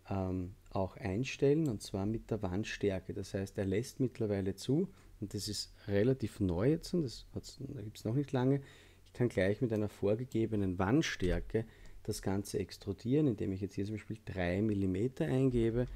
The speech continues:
und hätte jetzt nicht eine komplette Extrusion für einen geschlossenen Körper, sondern hier, hier heißt es dünne Extrusion, heißt al-, also eine Extrusion mit einer Wandstärke. Dann kann ich auf OK gehen.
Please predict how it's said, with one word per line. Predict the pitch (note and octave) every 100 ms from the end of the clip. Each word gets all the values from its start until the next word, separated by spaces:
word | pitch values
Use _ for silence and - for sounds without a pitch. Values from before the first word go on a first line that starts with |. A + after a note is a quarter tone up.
| - - -
und | - G#2
hätte | A2 G#2+ A2
jetzt | G#2+ G#2+ A2
nicht | G#2 -
eine | G2 F2+
komplette | - F2+ F2 F#2+ F#2 - D3+
Extrusion | C#3+ - C#3 - B2 E3
für | -
einen | G2+ F#2
geschlossenen | G#2 - G#2 B2 - D3
Körper, | C#3 C3+ C3 B2+ C3 C3 - - -
sondern | - G#2 G#2 A#2+
hier, | G2+ G#2 G#2+ B2 - - - - -
hier | - A2
heißt | G2+ G2+
es | G2+ -
dünne | A#2 C#3
Extrusion, | C3 - - A#2 - G2 G#2 A2 - - - -
heißt | G2+ -
al-, | G#2 G2+
also | - G2+ -
eine | - F2+ -
Extrusion | G2 - G#2 - G2+ G2 A2+
mit | G#2
einer | G2 G2
Wandstärke. | F2+ F2 F2 - F2+ F2 - - - - - -
Dann | F#2+
kann | G#2 F#2+
ich |
auf | F2 -
OK | F2+
gehen. | - C3+ E3 G3